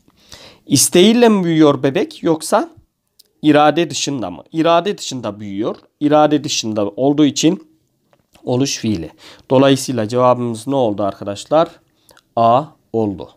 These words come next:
Üçüncü sorumuza geçelim hemen arkadaşlar. Aşağıdaki altı çizili fiillerden hangisi bu cümledeki fiille aynı anlam özelliğine sahiptir? Bu tip soru tiplerinde hemen, e, yukarıdaki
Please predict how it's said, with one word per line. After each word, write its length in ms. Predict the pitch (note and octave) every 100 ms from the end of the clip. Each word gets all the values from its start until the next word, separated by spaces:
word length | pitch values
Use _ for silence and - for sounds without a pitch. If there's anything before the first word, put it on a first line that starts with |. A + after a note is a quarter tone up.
| _ _ _ _ _ _ _ _ _ _ -
Üçüncü 340 | - G#3 A3
sorumuza 520 | A3 F#3 F3 D3+ D#3+
geçelim 380 | B2+ A2+ A#2+ A#2
hemen 220 | A2 A2
arkadaşlar. 680 | G#2 G2+ - G#2 - F#3+ - - - - _
Aşağıdaki 760 | C3+ - E3+ F#3 A3 - - C#3+
altı 300 | E3 E3 A3
çizili 400 | - D#3+ F3 D#3+
fiillerden 640 | E3 D#3+ D3+ C3 A#2 G#2+
hangisi 680 | A#2 F3 G3 E3+ F3+ F#3 G3 - _ -
bu 120 | A#3
cümledeki 560 | A3 E3 C3+ A#2+ - A#2+
fiille 600 | F3 F#3+ E3 E3 - -
aynı 320 | F3+ A3+ F#3+
anlam 300 | D#3+ D3+ C#3
özelliğine 580 | B2 A2 A2 G#2+ G#2 G2
sahiptir? 580 | - F2+ F2+ _ - - _ - _
Bu 100 | A#3
tip 180 | A#3 E3+
soru 380 | - F3+ E3 D#3+
tiplerinde 800 | - _ C#3 C3+ A#2 A2+ E3+ F#3 - _
hemen, 500 | - F#3 F3 E3 D#3 - _ -
e, 120 | C3 C3 C3
yukarıdaki 880 | C3 D#3 E3+ D#3 D#3 D#3 B2+ A2+